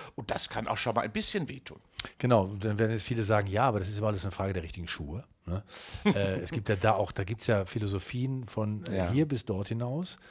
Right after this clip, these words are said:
Speaker 2: äh, wie man's denn dann richtig macht. Die einen schwören auf Wahnsinnsdämpfung, die anderen sagen, „Ach komm, lauf lieber barfuß, ist besser.“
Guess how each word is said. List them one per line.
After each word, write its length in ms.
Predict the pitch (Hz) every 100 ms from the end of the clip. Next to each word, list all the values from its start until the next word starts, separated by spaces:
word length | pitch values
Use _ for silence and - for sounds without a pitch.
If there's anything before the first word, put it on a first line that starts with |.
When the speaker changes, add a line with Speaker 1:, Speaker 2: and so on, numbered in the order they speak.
| - - -
Speaker 2:
äh, 200 | 107 107 95
wie 140 | 113
man's 240 | 120 110
denn 160 | - 110
dann 140 | 98
richtig 360 | 98 113 147 -
macht. 320 | 127 143 -
Die 120 | 110
einen 200 | 92 104
schwören 380 | 104 - 104 110
auf 200 | 107 95 87
Wahnsinnsdämpfung, 840 | 90 123 127 113 - 113 127 120
die 120 | 104 104
anderen 220 | 107 104
sagen, 340 | 98 101 104 104
„Ach 100 | -
komm, 240 | 113 95
lauf 200 | 90 98
lieber 240 | 110 101 90
barfuß, 480 | 98 113 127 123 -
ist 140 | 101
besser.“ 360 | 110 110 151